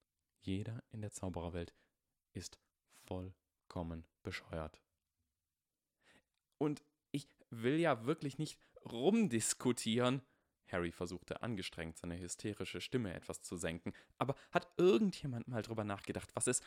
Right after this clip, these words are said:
bedeutet, sechs Stunden durch die Zeit zurückzureisen und irgendetwas zu ändern, wodurch so ziemlich alle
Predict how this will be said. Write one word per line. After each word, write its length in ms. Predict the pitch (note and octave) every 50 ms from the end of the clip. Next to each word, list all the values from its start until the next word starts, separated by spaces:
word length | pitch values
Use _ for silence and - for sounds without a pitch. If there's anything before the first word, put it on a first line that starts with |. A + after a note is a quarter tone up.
| - - _ -
bedeutet, 760 | B2 B2+ - _ _ B2 B2 B2+ D#3 - - A#2+ - -
sechs 280 | - C3+ - - - -
Stunden 400 | - - D3+ F3 G#3+ - - A#2
durch 140 | A#2 A#2 -
die 80 | -
Zeit 300 | - - - C3+ D3 -
zurückzureisen 640 | - F#2+ F#2+ F2+ - - - F#2 F#2+ F#2 F2+ - A2
und 160 | A2 A#2+ - -
irgendetwas 560 | - C#3 D3+ E3 E3 D#3 D#3 - E3+ D#3 -
zu 140 | - - -
ändern, 340 | - A#2+ G#2+ G2 - G#2 G#2+ - - - -
wodurch 280 | - C3 - D3+ D#3+ -
so 100 | - F3
ziemlich 360 | - - - E3 E3 F3 - - - - -
alle 340 | - D3 D#3+ F3 G3+ G#3